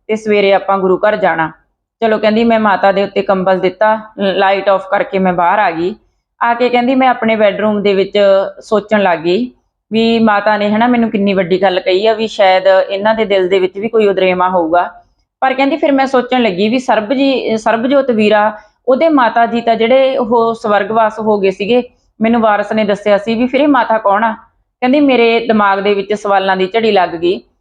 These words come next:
ਪਰ, ਕਹਿੰਦੀ, ਉੱਥੇ ਕੋਈ ਵੀ ਨਹੀਂ ਸੀ ਜਿਹੜਾ ਮੇਰੇ ਸਵਾਲਾਂ ਦੇ ਜਵਾਬ ਦੇ ਸਕੇ। ਚਲੋ, ਕਹਿੰਦੀ, ਮੈਂ ਵੀ ਲਾਈਟ ਆਫ ਕੀਤੀ ਤੇ ਥੱਕੀ ਹੋਣ ਕਰਕੇ ਮੈਂ ਵੀ ਸੌਂ ਗਈ। ਅਗਲੇ ਦਿਨ ਸਵੇਰੇ ਮੈਂ ਅਲਾਰਮ ਤੋਂ ਉੱਠੀ,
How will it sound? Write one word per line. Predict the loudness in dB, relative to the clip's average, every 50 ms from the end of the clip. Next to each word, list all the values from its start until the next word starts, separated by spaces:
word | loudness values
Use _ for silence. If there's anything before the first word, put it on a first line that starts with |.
| _ _ _
ਪਰ, | -2 -2 0
ਕਹਿੰਦੀ, | 0 0 0 2 2
ਉੱਥੇ | 0 0 0 0 -2
ਕੋਈ | 0 2 2 2 2
ਵੀ | 2 2 2
ਨਹੀਂ | 2 0
ਸੀ | 0 0 0
ਜਿਹੜਾ | 0 2 2 2 0
ਮੇਰੇ | 0 0 -2 -2
ਸਵਾਲਾਂ | -2 0 0 0 0 0 0
ਦੇ | -2 -2
ਜਵਾਬ | 0 0 2 2 0 0 -2
ਦੇ | -4 -6
ਸਕੇ। | -4 -6 -8 -8 -8 -10 -10 -12 _ _ _ _ _ _ _ -2
ਚਲੋ, | 0 0 0
ਕਹਿੰਦੀ, | 0 0 0 0 0
ਮੈਂ | 2 0 0 0
ਵੀ | 0 0
ਲਾਈਟ | 2 2 0 0 0 0
ਆਫ | 0 0 -2 -4 -4
ਕੀਤੀ | -6 -4 -2 -4 -2
ਤੇ | -2 -4
ਥੱਕੀ | -4 -6 -10 -6 -2 0 2
ਹੋਣ | 2 2 2 0
ਕਰਕੇ | 0 -2 0 -2 -2
ਮੈਂ | -2 0 -2 0 0
ਵੀ | -2 -2
ਸੌਂ | -2 -2 -2 0
ਗਈ। | 0 -2 -4 -6 -10 _ _ _ _ _ _ _ _ _ _ _ _ _ _ _ _ _ _ -4
ਅਗਲੇ | -2 0 0 0
ਦਿਨ | 0 0 0 0
ਸਵੇਰੇ | -2 -2 -2 0 0 0
ਮੈਂ | 2 2 2 0 0 0
ਅਲਾਰਮ | 0 0 0 0 0 -2 -2
ਤੋਂ | -2 -2 0 0
ਉੱਠੀ, | 0 -2 -4 -4 -2 -2 -2 -2